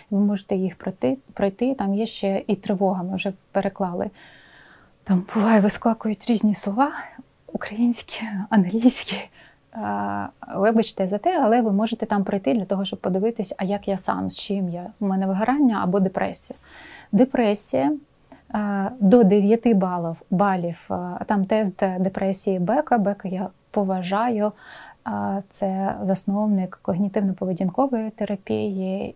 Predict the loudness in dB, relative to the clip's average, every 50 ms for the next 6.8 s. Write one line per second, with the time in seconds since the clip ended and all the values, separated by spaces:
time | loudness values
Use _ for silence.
0 | _ _ -6 -4 -2 -2 -2 -4 -4 -4 -6 -6 -8 -12 -14 -18 -18 -16 -14 -12
1 | -10 -10 -8 -8 -10 -10 -12 _ _ _ _ _ -14 -6 -4 -4 -4 -4 -4 -6
2 | -6 -6 -8 -12 _ _ _ _ _ -10 -8 -6 -4 -2 -2 -2 -2 -2 -4 -6
3 | -8 -10 -10 -12 _ _ _ _ _ _ _ -14 -10 -10 -8 -4 -6 -4 0 0
4 | 0 2 2 0 -2 -4 -4 -2 0 2 4 4 4 2 2 -2 -14 -20 -20 -20
5 | -20 -20 -20 _ _ -4 -2 -2 0 0 -2 -2 -2 2 4 4 4 4 2 -2
6 | -4 0 2 4 4 2 2 0 0 2 2 2 4 2 2 0